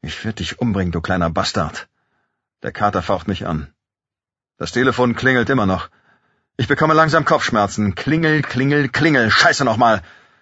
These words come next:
Warum schaltet sich der Anrufbeantworter nicht ein?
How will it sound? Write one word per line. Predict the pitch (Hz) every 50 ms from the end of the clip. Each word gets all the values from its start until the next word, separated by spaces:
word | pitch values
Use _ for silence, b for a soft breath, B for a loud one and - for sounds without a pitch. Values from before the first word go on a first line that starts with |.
| b b b b b -
Warum | - 123 143 139
schaltet | - - 165 196 202 185 -
sich | 190 156
der | - 180 170
Anrufbeantworter | 196 196 180 - - 165 143 135 - 135 123 135
nicht | 127 120 - -
ein? | 135 123 117 113 107 85